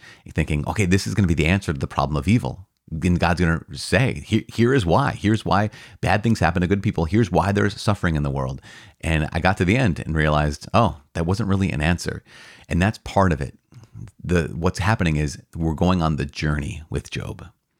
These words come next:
And so my invitation is, rather than seeking an answer, like, where's the, where's that nugget? Where's that kernel that says, "Okay, this is why"? My invitation for us all is to just journey with Job, to enter into his suffering and to allow,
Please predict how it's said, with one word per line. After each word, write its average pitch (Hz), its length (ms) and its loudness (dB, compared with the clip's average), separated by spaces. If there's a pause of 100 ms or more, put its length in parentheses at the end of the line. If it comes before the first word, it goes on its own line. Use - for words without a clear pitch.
(140)
And 80 120 -4
so 82 160 2
my 78 160 2
invitation 76 520 0
is, 73 160 -4
rather 104 260 2
than 101 160 -2
seeking 82 460 -4 (140)
an 73 200 -6
answer, 95 480 0
like, 71 180 -10
where's 117 320 0
the, 82 200 -2 (280)
where's 120 180 4
that 95 180 4
nugget? 92 320 2
Where's 107 200 2
that 113 200 -2
kernel 87 340 0
that 73 200 -2
says, 76 280 0
"Okay, 76 160 -6
this 101 240 2
is 82 140 -2
why"? 76 340 0 (380)
My 85 160 4
invitation 73 500 -2
for 73 220 -4
us 67 100 -8
all 71 440 2
is 73 460 -4
to - 120 -8
just 82 240 -6
journey 87 340 0
with 73 340 -4
Job, 76 340 -8 (400)
to - 140 -6
enter 95 240 4
into 87 180 2
his 82 120 0
suffering 76 360 -4
and 73 120 -6
to 78 120 0
allow, 73 380 0